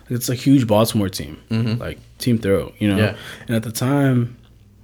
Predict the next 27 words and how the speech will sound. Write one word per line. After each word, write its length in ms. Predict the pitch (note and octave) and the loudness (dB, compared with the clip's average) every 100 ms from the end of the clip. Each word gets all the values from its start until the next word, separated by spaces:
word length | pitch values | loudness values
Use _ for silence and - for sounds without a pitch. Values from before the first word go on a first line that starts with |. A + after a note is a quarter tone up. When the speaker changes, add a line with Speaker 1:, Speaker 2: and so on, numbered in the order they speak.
| - | -6
Speaker 1:
they 60 | A#2+ | 0
have, 220 | C3+ A#2+ | 0 0
they 100 | A#2 | 2
had 140 | C3+ A#2+ | 4 4
the 80 | |
number 200 | A2+ A2+ | 6 6
one 140 | A2 G#2 | 6 4
player, 280 | - F#2+ F#2 | 2 2 2
Derek 640 | F2 F2+ - - G2 F2+ | -4 -6 -6 -2 -2 -2
Queen, 360 | - A#2 G2+ G2 - - - - | 0 2 2 -2 -12 -20 -20 0
which 480 | D3 D3+ - - - _ _ _ | 2 2 0 -8 -12 _ _ _
he 80 | E3 | 4
was 100 | D3+ | 4
also 180 | C3+ A#2+ | 2 0
at 60 | |
Saint 200 | A2+ C#3 | -2 0
Francis, 540 | D#3 G#3 G3 F3+ F3 E3+ | 2 2 2 2 0 -2
so 280 | - - - | -10 -4 -2
I 120 | B2+ | 2
had 140 | D#3 D3+ | 2 2
that 120 | C#3+ | 2
Speaker 2:
So 80 | D3+ | 2
Speaker 1:
connection 280 | D3 C3+ D3 | 2 2 2
Speaker 2:
they're, 80 | D3 | 2
Speaker 1:
with 140 | C#3 | 2
him. 80 | C#3+ | 2
Speaker 2:
yeah. 280 | C3 A2 | 2 0